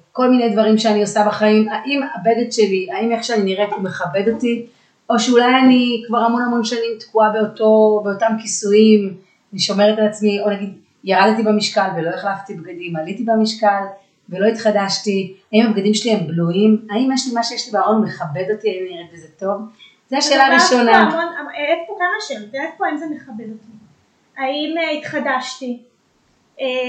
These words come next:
Speaker 2: ואני חושבת שבשביל לענות על כל זה, זה קודם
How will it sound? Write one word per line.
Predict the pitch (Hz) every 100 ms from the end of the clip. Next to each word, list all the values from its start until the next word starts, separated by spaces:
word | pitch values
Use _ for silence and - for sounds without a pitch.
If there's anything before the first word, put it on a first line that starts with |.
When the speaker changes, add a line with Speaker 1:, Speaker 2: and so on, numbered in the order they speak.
| 254 247 - 247
Speaker 2:
ואני | 277 269
חושבת | 285 381 523
שבשביל | 539 339 - - 349
לענות | 381 320 349
על | 359 349
כל | 339 302 220
זה, | 202 269 339 - - _ _ _ _ _ _ _ _
זה | 214
קודם | - 269